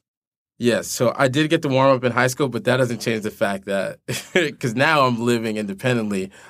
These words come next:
amongst individuals who have the means to sort of eat out whenever they wanna eat out, have the means to,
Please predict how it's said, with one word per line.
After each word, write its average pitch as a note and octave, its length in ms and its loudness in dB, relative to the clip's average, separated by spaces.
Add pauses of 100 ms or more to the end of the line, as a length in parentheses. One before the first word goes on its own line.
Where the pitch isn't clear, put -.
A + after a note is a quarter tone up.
amongst G#2 360 2
individuals G2 680 -2
who F#2+ 360 -2 (560)
have A2 280 0
the G2+ 80 0
means G2 340 2
to G2 60 -8
sort F2+ 200 -2
of D2+ 80 -10 (100)
eat A2 200 0
out F#2 300 -4
whenever F#2 280 -2
they F#2 120 -4
wanna F2+ 240 -2
eat F#2+ 240 -6
out, F2+ 300 -2
have G2 120 -6
the F#2+ 100 -10
means F#2+ 360 -6
to, F2 320 -8